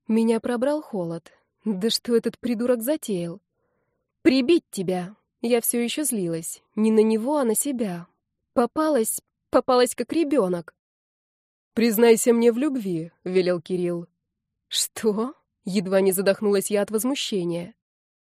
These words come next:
"Признайся в любви и расскажи, почему ты меня любишь. Давай, давай, живее. Представь, что ты влюблена в меня как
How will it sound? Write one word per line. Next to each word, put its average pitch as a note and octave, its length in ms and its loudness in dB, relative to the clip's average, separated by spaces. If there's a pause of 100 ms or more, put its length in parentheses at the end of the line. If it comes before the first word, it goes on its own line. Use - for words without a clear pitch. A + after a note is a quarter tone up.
(140)
"Признайся G#3+ 640 2
в G3 60 -6
любви G#3 580 -2
и A#3 100 2
расскажи, A3 440 2
почему A#3 400 -2
ты A#3 100 -4
меня B3 280 0
любишь. E3+ 600 -4 (280)
Давай, G#3+ 420 4
давай, C#4 420 4
живее. G3 600 -2 (500)
Представь, A#3 500 -2
что - 200 -4
ты A3 140 -2
влюблена A3 520 2
в G3+ 80 -6
меня A3+ 220 4
как D#4 180 -4